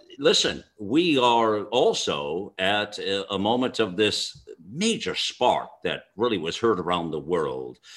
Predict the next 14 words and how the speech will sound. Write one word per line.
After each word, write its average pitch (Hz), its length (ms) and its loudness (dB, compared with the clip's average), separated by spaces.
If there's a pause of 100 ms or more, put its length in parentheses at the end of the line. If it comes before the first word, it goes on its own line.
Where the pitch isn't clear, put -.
(220)
And 80 300 0
it's 76 140 -6
a 90 60 0
year 95 320 4
anniversary. 90 760 2
I 90 140 4
know 92 160 0
you 98 220 -2 (120)
probably 101 420 2
don't 92 280 0
want 82 160 -2
to 76 60 -2
hear 92 220 0
this, 65 400 -8